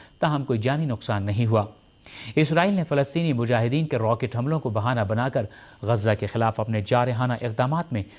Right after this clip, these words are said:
شدت پیدا کر دی ہے۔ مصر کی وساطت سے دو ہزار بارہ میں فلسطینی تنظیموں اور اسرائیل کے درمیان ہونے والے سمجھوتے کے تحت اسرائیل نے غزہ پر حملے روکنے کا وعدہ کیا تھا، تاہم یہ حملے بدستور جاری ہیں۔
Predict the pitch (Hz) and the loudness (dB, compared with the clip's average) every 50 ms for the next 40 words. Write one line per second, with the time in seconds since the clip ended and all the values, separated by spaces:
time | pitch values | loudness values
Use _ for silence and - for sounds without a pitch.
0 | - - - - - - 120 104 101 110 104 - - 113 107 104 98 - 107 101 | -20 -16 -12 -6 -2 -2 -2 -2 0 -2 -4 -2 0 0 0 0 0 0 0 -2
1 | 95 104 101 90 95 113 101 - - - _ _ _ _ - - - - - - | 0 0 0 2 2 2 0 0 -6 -16 _ _ _ _ -20 -20 -20 -20 -20 -14
2 | - - 120 131 156 160 - 214 - - 208 156 135 127 - 147 147 147 175 156 | -6 -2 0 2 2 4 2 0 2 2 0 0 0 0 2 0 0 0 -2 -4
3 | - 180 151 117 123 139 151 160 156 165 170 160 156 117 113 117 123 143 151 156 | -2 -2 -2 0 0 0 0 0 0 0 0 0 0 0 0 2 2 2 0 -2
4 | 147 - 127 117 117 113 - 135 139 143 127 - 123 110 107 107 127 135 151 156 | -2 -2 -2 -2 -2 -2 -2 -2 -2 -2 -2 -2 -2 -2 -2 -2 -2 -2 0 0
5 | 139 120 - - 123 127 139 139 - 120 107 113 110 110 117 127 147 151 147 135 | 0 -2 -2 0 0 0 0 -2 -4 -4 -2 -2 0 0 -2 -2 -2 -4 -4 -2
6 | 127 117 120 117 131 131 131 - 113 110 107 113 120 - 147 135 117 110 - 117 | -2 0 0 0 0 -2 -2 -4 -4 -4 -2 -4 -4 -2 -4 -4 -4 -4 -4 -2
7 | 110 110 - - - - - - 107 - 127 131 - 131 131 135 156 170 165 143 | -2 -2 -4 -6 -12 -20 -18 -12 -4 0 0 2 2 2 2 2 2 0 0 -2
8 | 113 120 120 104 110 120 110 - 110 101 90 - - _ - - - 117 113 113 | 0 0 0 2 2 0 2 2 -2 -2 -4 -6 -16 _ -10 -4 -2 0 2 4
9 | 113 110 117 117 113 - 120 110 - 101 98 104 113 139 147 143 - 147 143 - | 2 2 2 0 -2 -4 -6 -4 -4 -2 -2 0 0 0 0 0 0 -2 0 -2
10 | 170 165 - 113 107 110 117 107 98 101 90 101 123 120 104 95 92 - - - | -4 -6 -6 -6 -4 -4 -4 -4 -4 -4 -4 -2 -2 0 -2 -2 -4 -8 -14 -20
11 | _ - - 120 113 117 110 - - - 120 110 101 - - - - 107 - 139 | _ -2 2 2 4 4 2 2 0 -2 -2 -2 -2 -6 -10 -8 -4 0 0 2
12 | 113 107 101 95 101 - - - | 0 0 -2 -6 -8 -10 -12 -14